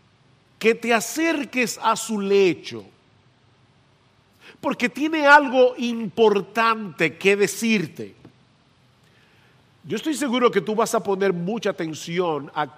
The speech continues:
cada una de sus palabras y que las vas a atesorar por el resto de tu vida.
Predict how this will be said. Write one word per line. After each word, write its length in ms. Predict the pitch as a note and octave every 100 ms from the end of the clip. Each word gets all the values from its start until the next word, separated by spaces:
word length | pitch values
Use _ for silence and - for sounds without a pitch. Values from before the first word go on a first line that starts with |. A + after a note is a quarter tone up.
| _
cada 720 | - G3+ G3 G3+ G3+ F#3 F#3+ -
una 640 | F3+ F#3+ F#3 F3 F3 F3
de 140 | D#3+ D#3
sus 240 | F3+ D#3+
palabras 880 | - D#3 D#3 E3+ C#3+ D3+ D#3 - - _ _ _ _ _ _ _ _ _ _
y 140 | D#3 D3+
que 180 | E3
las 340 | D3+ D#3 D3+ C#3 A#2+
vas 420 | F3+ C4 A3+ - -
a 280 | - E3 D#3+
atesorar 1040 | D#3 - D#3 - E3 D3 D3+ F#3+ G#3+ A3 A3+ _ _ _ _ _ _ _ _
por 180 | C#3 C#3+
el 160 | C#3+ C#3+
resto 600 | B2 D3+ E3+ D3 - C3
de 120 | B2
tu 180 | A#2 A2
vida. 220 | G2+